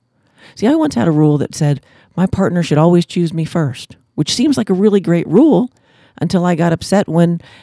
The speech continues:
they would go out to lunch with a buddy. That's a dumb rule. It's a disempowering rule. And I like to call those disempowering rules cruels, chaotic rules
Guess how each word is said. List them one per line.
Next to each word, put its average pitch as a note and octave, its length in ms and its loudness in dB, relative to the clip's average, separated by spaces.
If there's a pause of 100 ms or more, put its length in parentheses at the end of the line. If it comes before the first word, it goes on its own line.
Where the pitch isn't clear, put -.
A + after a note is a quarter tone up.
(120)
they E3+ 160 2
would E3 160 2
go E3+ 120 2
out E3 140 -2
to D#3+ 60 -8
lunch E3 300 -4
with D3+ 100 0
a D3 60 0
buddy. D#3 360 -2 (1080)
That's F3+ 400 -8 (180)
a E3+ 80 -6
dumb E3 540 -2 (120)
rule. E3 520 -2 (240)
It's D#3 120 -8
a D#3 40 -4
disempowering E3 960 -2
rule. D#3+ 400 -2 (420)
And - 100 -4
I A3+ 120 2
like C4+ 160 0
to F#3+ 80 -6
call F3+ 240 0
those E3 160 2
disempowering D#3+ 640 0
rules D#3 320 -4
cruels, - 640 -2 (540)
chaotic E3+ 520 -2
rules D#3 520 2